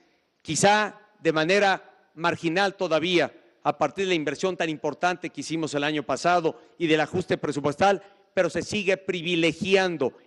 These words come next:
el gasto en infraestructura, el gasto en inversión pública, el gasto en obras que realmente generen condiciones de bienestar para nuestra sociedad. Esa será la premisa,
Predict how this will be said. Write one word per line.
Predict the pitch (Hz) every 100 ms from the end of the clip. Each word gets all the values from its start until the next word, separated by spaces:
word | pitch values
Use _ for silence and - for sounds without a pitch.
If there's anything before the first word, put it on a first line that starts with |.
| _
el | - 151 147
gasto | 165 185 135 180
en | 160
infraestructura, | 147 131 143 - 139 - 151 131 - _ _
el | - 165 151
gasto | 180 202 190 - 190
en |
inversión | 165 143 139 - 170
pública, | - 175 156 - 139 120 - _
el | - 165
gasto | 156 214 208 - 196
en | 170 175
obras | 220 240 214 151 - - - _ _
que | 160
realmente | 170 190 196 - 196
generen | - 151 185 180
condiciones | 156 143 139 175 180
de | 143
bienestar | 139 139 131 - 175 170 - _ _
para | 156 139
nuestra | 135 151 147 -
sociedad. | 143 147 - 120 110 - _ _ _ _
Esa | 220 233
será | 196 214
la | 226 214
premisa, | 202 202 202 127